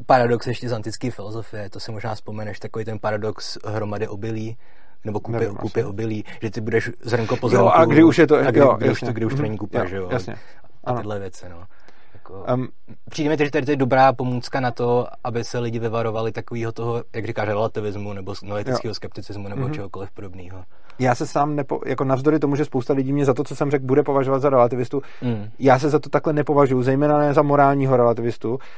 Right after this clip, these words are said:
Speaker 2: ale my-, myslím si, že ty věci prostě jedna, jedna nevyplývá z druhý, byť spousta lidí z toho, co slyšela, si udělá ten závěr, protože spousta lidí, který řekne tohle, pak má ten krok k tomu morálnímu relativismu,
Speaker 1: Mhm.
Speaker 2: který já tam ale podle mě nemám.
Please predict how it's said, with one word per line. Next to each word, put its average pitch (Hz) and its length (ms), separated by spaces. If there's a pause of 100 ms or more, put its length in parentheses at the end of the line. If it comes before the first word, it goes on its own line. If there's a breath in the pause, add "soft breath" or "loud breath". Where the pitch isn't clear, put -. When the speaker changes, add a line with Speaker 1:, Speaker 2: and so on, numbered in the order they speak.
(120 loud breath)
Speaker 2:
ale 135 160
my-, 139 220 (320)
myslím 139 200
si, 151 60
že 147 80
ty 147 80
věci 143 200
prostě 131 240 (640)
jedna, 143 580 (800)
jedna 156 240
nevyplývá 160 460
z 147 60
druhý, 139 240
byť 147 160
spousta 143 300
lidí 151 180
z - 60
toho, 143 200
co 147 140
slyšela, 139 360
si 151 160
udělá 139 320
ten 156 140
závěr, 135 280
protože 135 260
spousta 139 300
lidí, 139 180
který 147 260
řekne 143 300
tohle, 113 440 (260 loud breath)
pak - 200
má 143 240
ten 143 180
krok 135 340
k - 20
tomu 123 160
morálnímu 120 420
relativismu, 113 460
Speaker 1:
Mhm. 135 100
Speaker 2:
který 139 160
já 139 120
tam 151 120
ale 147 140
podle 147 220
mě 147 140
nemám. 101 340